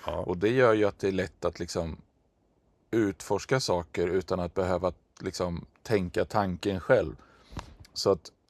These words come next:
Speaker 2: i Surge till exempel så har du ju mindre enheter som du kan patcha ihop och bygga olika funktioner av.
Speaker 1: Mm,
Speaker 2: Medan i
Speaker 1: mm.
Speaker 2: buckla kanske du kan liksom ändra funktionalitet på en sak genom att bara trycka på en knapp eller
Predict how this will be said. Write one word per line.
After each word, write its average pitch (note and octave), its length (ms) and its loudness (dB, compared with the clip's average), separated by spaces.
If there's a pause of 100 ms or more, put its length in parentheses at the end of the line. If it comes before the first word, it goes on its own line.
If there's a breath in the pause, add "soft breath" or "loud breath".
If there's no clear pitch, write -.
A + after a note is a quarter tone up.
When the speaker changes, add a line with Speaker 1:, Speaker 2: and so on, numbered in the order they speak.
(400)
Speaker 2:
i A2+ 240 -8
Surge D3 420 4
till B2+ 140 2
exempel F2+ 420 -2
så F#2 160 -2
har F#2 160 4
du F#2 80 0
ju F#2 60 0
mindre G2 720 2
enheter G2 840 0
som G#2+ 180 -4
du F2+ 80 -4
kan F2 160 -4
patcha F2+ 320 -2
ihop F#2+ 380 -2
och E2+ 80 0
bygga F2 320 0
olika F#2 300 -2
funktioner F2+ 600 -4
av. - 220 0 (320 soft breath)
Speaker 1:
Mm, F2+ 240 -6
Speaker 2:
Medan F#2 200 0
i F2+ 40 -2
Speaker 1:
mm. G2 140 0
Speaker 2:
buckla G#2 380 2
kanske B2 320 -2
du A2+ 40 -4
kan F#2 280 -2
liksom E2 360 -6 (200)
ändra F#2 420 2
funktionalitet F#2+ 760 -4
på F2 80 -6
en E2+ 60 -2
sak D#2+ 280 -4
genom F2 180 -4
att E2+ 80 -4
bara D#2 120 -2
trycka D2+ 280 -8
på F2 100 -6
en E2+ 80 -4
knapp - 460 -6
eller C#2+ 220 -4